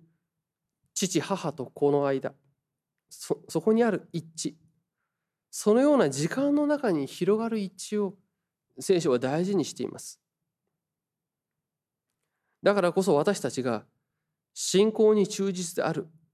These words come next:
ということは、信仰の先達たち、世々の生徒たちが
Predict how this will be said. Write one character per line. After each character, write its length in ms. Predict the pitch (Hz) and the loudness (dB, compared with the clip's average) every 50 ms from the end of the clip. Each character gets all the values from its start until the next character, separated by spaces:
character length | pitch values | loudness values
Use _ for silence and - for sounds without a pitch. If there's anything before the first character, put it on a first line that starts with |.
| _ _ _ _ _ | _ _ _ _ _
と 60 | - 120 | -6 -4
い 20 | |
う 40 | 117 | -4
こ 100 | - 120 | -4 -4
と 100 | - 95 | -4 -6
は、 100 | - - _ _ _ _ _ _ _ _ _ _ _ _ _ _ _ _ _ _ _ _ _ _ _ | -6 -8 _ _ _ _ _ _ _ _ _ _ _ _ _ _ _ _ _ _ _ _ _ _ _
信 320 | - - - 180 180 185 | -8 -2 2 4 4 4
仰 180 | 185 190 196 196 | 6 4 4 6
の 120 | 190 180 | 4 4
先 240 | 185 185 180 175 190 | 2 2 2 2 2
達 200 | 190 202 196 - | 2 0 -2 -6
た 80 | - - | -10 -10
ち、 220 | - - - - _ _ _ _ _ _ _ _ _ _ _ _ _ _ _ _ _ _ _ _ _ _ _ _ _ _ _ _ _ _ _ _ _ _ _ | -10 -14 -16 -18 _ _ _ _ _ _ _ _ _ _ _ _ _ _ _ _ _ _ _ _ _ _ _ _ _ _ _ _ _ _ _ _ _ _ _
世 140 | 156 160 175 | 4 6 6
々 160 | 175 170 165 | 6 6 4
の 60 | 151 | 4
生 300 | 139 160 - 208 208 202 | 2 0 0 2 2 2
徒 80 | 196 160 | 0 -2
た 120 | - 131 | -6 -8
ち 140 | - - 131 | -8 -6 -4
が 240 | 135 135 127 107 | -4 -4 -4 -6